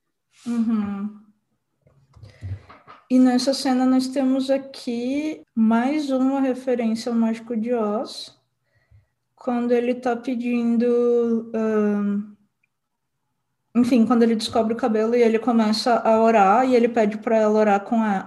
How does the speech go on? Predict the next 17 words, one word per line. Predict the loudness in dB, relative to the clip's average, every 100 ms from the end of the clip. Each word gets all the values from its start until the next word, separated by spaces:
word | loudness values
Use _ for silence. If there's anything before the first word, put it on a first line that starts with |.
| -10
com, | -2 2 2 0 -4
com | -4 -2 2
ele, | 2 0 -2 -4 -10 -2
pede | -2 0
pra | -2
Dorothy | 0 0 0 -2
orar | -2 -2
com | -4
ele, | -2 -2 -6 -10 -18 -20 -20 -20 -20 _ _ 0
ah, | 2 4 4 2
e | 4
ele | 4 2
fala, | 2 4 6
"You | 4 4
must | 4 2
surrender, | -2 -2 0 2 2 0
Dorothy", | -2 -4 -6 -10 -12